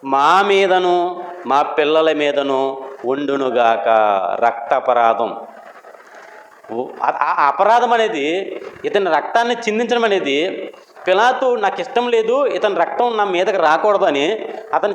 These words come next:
చేతులు కడుక్కొని, "నాకు సంబంధం లేదు, మీకు మీరే ఉత్తరవాదులు" అని చెప్పి విడిచిపెడితే, ఆనాటి ప్రజలందరూ అంటున్నారు, ఏమంటున్నారంటే, ఆ, "వాని రక్తం మా మీద మా పిల్లల మీద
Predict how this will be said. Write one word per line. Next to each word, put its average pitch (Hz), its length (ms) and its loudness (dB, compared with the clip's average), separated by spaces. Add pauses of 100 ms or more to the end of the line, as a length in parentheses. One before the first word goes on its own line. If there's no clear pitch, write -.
(100)
చేతులు 202 200 0
కడుక్కొని, 180 440 0
"నాకు 185 180 0
సంబంధం 190 420 0
లేదు, 190 420 0 (240)
మీకు 165 220 -2
మీరే 165 300 -2
ఉత్తరవాదులు" 165 500 2
అని 156 100 -2
చెప్పి 147 180 -4
విడిచిపెడితే, 156 840 0 (340)
ఆనాటి 143 380 0
ప్రజలందరూ 165 540 0
అంటున్నారు, 147 460 2
ఏమంటున్నారంటే, 127 880 -2 (100)
ఆ, 131 380 -2 (1300)
"వాని 131 280 2
రక్తం 131 640 0 (200)
మా 131 280 4
మీద 147 280 2
మా 131 240 2
పిల్లల 127 340 0
మీద 123 220 0